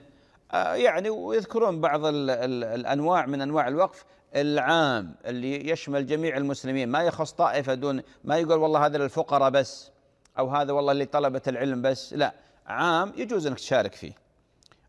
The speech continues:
نور من دبي تقول، يعني: "هل يجوز استعمال الملح لطرد الجن؟" أختي الفاضلة،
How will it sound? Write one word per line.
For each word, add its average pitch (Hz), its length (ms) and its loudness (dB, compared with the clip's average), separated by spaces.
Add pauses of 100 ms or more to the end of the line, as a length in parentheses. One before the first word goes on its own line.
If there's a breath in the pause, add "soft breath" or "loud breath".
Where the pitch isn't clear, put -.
نور 220 220 2
من 185 180 -4
دبي 185 280 0
تقول، 180 360 0
يعني: 156 300 0
"هل 196 160 0
يجوز 175 300 0
استعمال 143 500 0
الملح 131 340 -2
لطرد 131 360 0
الجن؟" 123 280 -4 (320 soft breath)
أختي - 160 -6
الفاضلة، 185 500 0